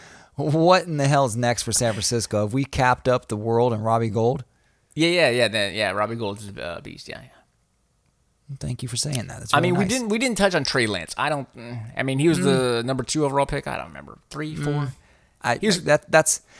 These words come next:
Speaker 1: that's like saying that we wanna talk about what ifs. And I'll be honest, I'm gonna what if on that guy and say if Jimmy G continues to do his job, it's a non-issue, right? It's not even a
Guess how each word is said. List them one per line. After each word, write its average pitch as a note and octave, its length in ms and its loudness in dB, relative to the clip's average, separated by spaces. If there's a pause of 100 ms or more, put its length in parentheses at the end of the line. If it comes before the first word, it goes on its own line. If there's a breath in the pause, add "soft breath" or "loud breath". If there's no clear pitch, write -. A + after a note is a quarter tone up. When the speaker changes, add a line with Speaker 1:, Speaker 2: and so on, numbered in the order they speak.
(180 loud breath)
Speaker 1:
that's G#3+ 220 2
like A3+ 140 4
saying E3+ 320 2
that D3+ 80 2
we D3 80 2
wanna C#3 180 2
talk C3 260 4
about A2 260 4
what A2 200 0
ifs. E2+ 240 -4
And B2+ 160 -6
I'll E3 120 -4
be E3+ 140 -2
honest, A#2 320 0
I'm E3+ 160 0
gonna D#3+ 180 4
what C#3+ 240 4
if C#3+ 160 2
on C#3+ 120 4
that C3+ 160 2
guy C3+ 220 4
and B2+ 100 0
say B2+ 180 4
if A2 80 0
Jimmy D#3 260 0
G C#3 200 -2
continues C#3 380 0
to A#2 40 -2
do C3 80 0
his A#2+ 140 0
job, B2 300 6
it's A2+ 100 -4
a G#2+ 60 -2
non-issue, G2+ 840 -2
right? F#2 280 0
It's G2 200 -4
not G#2+ 180 0
even F#2 180 -4
a E2+ 120 -6